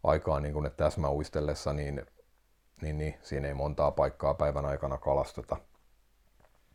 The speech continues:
Kalasteta, niin siinä näkee sen, sen niin kuin kalojen aktiivisuuden ja sen syönti-,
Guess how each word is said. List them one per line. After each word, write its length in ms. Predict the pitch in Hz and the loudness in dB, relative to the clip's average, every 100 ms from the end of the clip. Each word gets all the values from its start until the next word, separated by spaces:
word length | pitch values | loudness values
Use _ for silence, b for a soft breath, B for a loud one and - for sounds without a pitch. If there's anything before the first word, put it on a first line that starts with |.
| - _ B B B B B B B | -20 _ B B B B B B B
Kalasteta, 600 | 104 98 98 - 90 85 | 6 8 8 4 2 4
niin 360 | 82 82 82 - | 4 2 0 -2
siinä 320 | - 98 92 87 | 0 4 6 6
näkee 340 | 82 85 78 | 4 2 2
sen, 300 | 87 82 82 - - _ | 2 0 -4 -8 -14 _
sen 240 | - 85 82 | -4 -2 0
niin 120 | 82 | -2
kuin 140 | 82 | -4
kalojen 420 | - 85 85 78 85 | 2 4 6 4 4
aktiivisuuden 800 | 92 - 85 76 - 69 69 73 | 2 2 0 0 -2 -2 0 0
ja 80 | |
sen 160 | 78 76 | 0 -2
syönti-, 520 | 87 82 78 73 - | 2 2 2 -2 -4